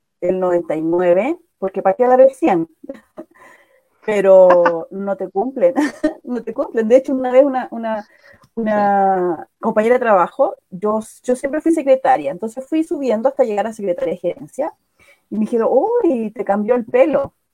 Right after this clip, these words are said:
Speaker 1: pero parece que no te cambiaron la peineta. Entonces, la peineta
Speaker 2: No.
Speaker 1: significaba aumento de sueldo. Entonces,
Speaker 2: Claro.
Speaker 1: lamentablemente, siempre fui así. <laughs> Tuve esa ma-, tuve mala suerte. Pero respondiendo a la pregunta del frentón, no,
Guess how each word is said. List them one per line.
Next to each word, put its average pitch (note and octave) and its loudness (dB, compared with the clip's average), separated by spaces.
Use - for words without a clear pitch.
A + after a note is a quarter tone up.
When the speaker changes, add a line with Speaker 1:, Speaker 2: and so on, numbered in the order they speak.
Speaker 1:
pero F#3+ 2
parece F#3 2
que G3+ -8
no F3+ -2
te E3+ -2
cambiaron D3+ -8
la C#3 -12
peineta. C#3+ -12
Entonces, F3 -10
la D#3+ 0
peineta E3 -2
Speaker 2:
No. A#3 -6
Speaker 1:
significaba B3 -4
aumento D4 -8
de - -20
sueldo. - -10
Entonces, F#3+ -8
Speaker 2:
Claro. D#3 -4
Speaker 1:
lamentablemente, B3 -4
siempre D#4 -4
fui A3 -8
así. A3 -6
<laughs> - -20
Tuve C#4+ -4
esa F4+ -2
ma-, A#3+ -4
tuve F4+ -6
mala E4+ 0
suerte. F3 -2
Pero F#3+ 6
respondiendo A3 -4
a - 0
la C#4 2
pregunta C4 -2
del B3 2
frentón, A#3 -6
no, - -12